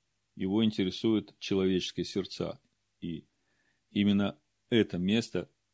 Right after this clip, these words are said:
для обитания его в этом мире. Так вот, для того, чтобы приготовить это место, в общем-то, Всевышний отдаёт своего Сына, об этом чуть позже.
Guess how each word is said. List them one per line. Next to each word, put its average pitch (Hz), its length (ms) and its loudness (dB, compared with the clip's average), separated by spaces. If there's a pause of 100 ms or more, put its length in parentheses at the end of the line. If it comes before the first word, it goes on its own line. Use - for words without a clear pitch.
(120)
для 98 220 -2
обитания 95 600 0
его 92 360 -2
в 87 60 -4
этом 95 280 -4
мире. 98 320 0 (1040)
Так - 200 -2
вот, 127 300 4
для 107 220 4
того, 117 340 8
чтобы 92 300 -2
приготовить 95 560 2
это 90 160 -4
место, 95 640 0 (160)
в - 80 -10
общем-то, 90 560 -8 (420)
Всевышний 90 480 -4
отдаёт 95 400 2
своего 90 300 -6
Сына, 107 480 -2 (220)
об 101 200 -2
этом 92 220 -2
чуть - 220 -12
позже. 80 300 -6